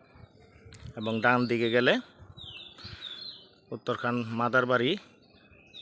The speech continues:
হয়ে উত্তর আজমপুর। এইদিকে গেলে উত্তর খান নতুন থানা রোড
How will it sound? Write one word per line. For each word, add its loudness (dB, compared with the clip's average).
হয়ে 6
উত্তর 0
আজমপুর। 2
এইদিকে 0
গেলে 4
উত্তর -2
খান 4
নতুন 0
থানা 2
রোড 4